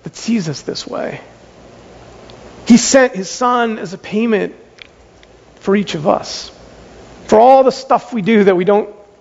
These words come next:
deserve his love, he sent his son. In fact, in Hosea chapter eleven, verse one, Hosea even foretells this story. It says,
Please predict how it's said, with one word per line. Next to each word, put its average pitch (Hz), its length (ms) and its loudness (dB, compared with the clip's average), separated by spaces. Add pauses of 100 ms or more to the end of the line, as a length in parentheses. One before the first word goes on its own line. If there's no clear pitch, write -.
(200)
deserve 180 420 0
his 165 160 -10
love, 175 480 -2 (2250)
he 185 160 4
sent - 680 -2
his 156 120 -6
son. - 320 -4 (680)
In 220 120 4
fact, 240 340 0
in 214 80 -6
Hosea 214 480 2 (720)
chapter 226 380 0
eleven, 208 340 2
verse 185 240 -8
one, 202 320 0 (420)
Hosea 214 440 0
even 180 340 -10 (720)
foretells - 540 -4
this 160 120 -8
story. 165 460 -2 (440)
It - 40 -16
says, 208 240 4